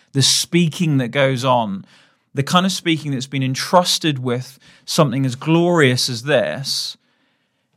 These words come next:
is the speaking that goes on to please man, or come what may, to please God? Look at, look at this as a, as a key feature. "So being affectionately desirous of you," says Paul,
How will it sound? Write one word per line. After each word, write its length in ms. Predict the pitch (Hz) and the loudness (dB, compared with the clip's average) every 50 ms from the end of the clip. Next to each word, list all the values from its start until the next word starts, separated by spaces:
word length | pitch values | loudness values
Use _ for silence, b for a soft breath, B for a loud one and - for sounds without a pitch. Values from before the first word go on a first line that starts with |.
| _ _ _ 156 | _ _ _ 2
is 180 | 170 160 135 | 2 2 2
the 100 | 139 165 | 0 -2
speaking 540 | 147 - - - 170 170 165 143 - 160 147 | -4 -6 -4 -2 -2 -2 -2 -4 -6 -6 -4
that 120 | 143 127 | -4 -4
goes 360 | 127 139 139 135 135 131 123 135 | -2 -2 -2 -2 -2 -2 -4 -2
on 520 | 131 127 123 120 117 117 117 117 117 117 - _ _ _ _ _ | -2 0 0 0 -2 -4 -6 -6 -8 -10 -14 _ _ _ _ _
to 120 | - 135 | -12 -12
please 360 | - - 143 135 131 127 113 120 | -10 -4 -2 -2 -2 -2 -2 -2
man, 640 | 135 143 139 131 113 101 73 69 - 65 123 127 - _ _ _ _ _ _ _ _ _ _ _ _ _ _ _ _ _ _ _ _ _ _ _ _ _ _ _ _ _ _ | -2 0 0 0 -2 -2 -6 -10 -12 -14 -16 -18 -20 _ _ _ _ _ _ _ _ _ _ _ _ _ _ _ _ _ _ _ _ _ _ _ _ _ _ _ _ _ _
or 280 | 143 139 135 131 123 | 2 2 4 2 2
come 340 | 131 - - - 165 165 160 | -2 -2 2 4 4 6 6
what 180 | 160 156 123 117 | 4 4 2 0
may, 600 | 131 135 131 120 107 101 98 101 107 123 135 - - _ _ _ _ _ | 0 0 2 2 0 0 -2 -6 -8 -10 -12 -14 -18 _ _ _ _ _
to 120 | - 131 - | -10 -10 -10
please 380 | - - 143 131 120 113 110 | -6 -4 -2 0 0 -2 -4
God? 540 | - - 135 127 117 104 95 90 - 131 - _ - | -4 -4 -4 -4 -4 -6 -8 -12 -16 -18 -20 _ -10
Look 160 | 185 185 - | -8 -6 -4
at, 80 | - - | -4 -2
look 180 | 170 175 - | -2 -2 0
at 80 | - - | 0 2
this 240 | 156 156 151 - 143 | 2 2 0 0 -2
as 140 | 135 123 131 | -2 -2 -2
a, 200 | 127 127 104 - | -4 -4 -4 -4
as 140 | - 120 | -6 -8
a 60 | 123 113 | -10 -12
key 280 | - - - 147 135 | -10 -6 -4 -4 -4
feature. 540 | 131 - - 143 135 123 90 - - 117 107 | -4 -4 -4 -4 -4 -4 -6 -6 -6 -6 -4
"So 280 | - - - 160 160 156 | -2 2 2 2 2 2
being 340 | 135 160 160 156 147 - - | 0 -4 -6 -6 -6 -6 -8
affectionately 840 | - 139 - - - 202 - - - - - 185 170 - - 160 151 | -10 -10 -10 -2 0 0 0 0 -2 -2 0 0 0 0 -2 -4 -2
desirous 640 | 135 143 139 123 147 143 147 147 143 135 131 127 135 | 0 0 2 2 4 4 4 4 4 2 0 -2 -4
of 120 | 120 107 | -6 -6
you," 160 | 110 101 107 | -6 -6 -6
says 240 | 113 - 127 117 110 | -6 -4 -6 -6 -6
Paul, 440 | - - - 123 117 117 117 120 | -6 -6 -4 -4 -4 -4 -6 -8